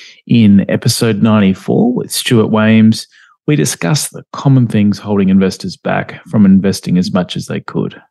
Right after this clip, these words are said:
Make sure you check that one out. Had some really great content. Then in episode ninety-five, I discussed how leveraging a team was another big difference between those that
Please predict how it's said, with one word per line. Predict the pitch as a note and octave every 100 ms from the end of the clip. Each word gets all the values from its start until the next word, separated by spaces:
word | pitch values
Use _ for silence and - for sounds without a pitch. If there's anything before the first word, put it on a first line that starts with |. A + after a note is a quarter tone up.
| _ -
Make | -
sure | - -
you | -
check | - F2+
that | F#2 -
one | D#2
out. | D2+ D2+ -
Had | -
some | - G2
really | F#2+ F2+
great | F2 F#2+ -
content. | - F#2+ - - - _ _ _ _ _ - - _ -
Then | D#3 E3+
in | D3 -
episode | A2+ B2+ A#2 G#2
ninety-five, | G2+ F#2+ F2+ - E3+ C#3+ G#2 A2+ - - -
I | G#2+
discussed | G2+ - - B2+ A#2+ -
how | - G#2 G#2
leveraging | G#2 G#2+ F#2+ - F2+
a | E2 -
team | F3 F3+ A2 - G#2 _ _ _ _ -
was | C#3
another | D3 D3 C3+
big | G#2 G2 -
difference | G2 - F2 D#2 -
between | F#2 - F#2+ F#2+
those | G2 G2 G2 F#2+ - - _ _ -
that | G3